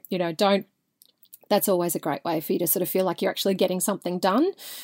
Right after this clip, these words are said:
I'm seeing a lot of homeowners completely underestimate how long it takes for them to pick the colour schemes of their house, like the external paint scheme and the internal paint scheme. They, um,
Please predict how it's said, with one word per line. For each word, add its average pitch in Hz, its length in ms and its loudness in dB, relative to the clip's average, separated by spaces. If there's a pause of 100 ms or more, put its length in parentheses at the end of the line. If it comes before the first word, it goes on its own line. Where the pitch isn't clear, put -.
(180)
I'm 233 200 6
seeing 226 280 4
a 190 60 4
lot 202 120 4
of 208 120 0
homeowners 185 800 -2
completely 208 520 0
underestimate 180 560 -2
how 180 140 -4
long 180 220 -2
it - 100 -8
takes - 280 -4
for 196 120 -2
them 175 240 -2
to - 180 -4
pick - 300 -6
the 185 340 -2 (260)
colour 208 220 2
schemes 170 460 -4
of 185 120 -6
their 165 120 -4
house, 156 240 -6
like - 120 -4
the 190 120 0
external 208 400 2
paint 214 260 -2
scheme 226 340 2
and 185 120 -2
the 175 100 -4
internal 202 360 0
paint 220 280 -4
scheme. 240 320 0 (400)
They, 185 520 2
um, 175 340 -6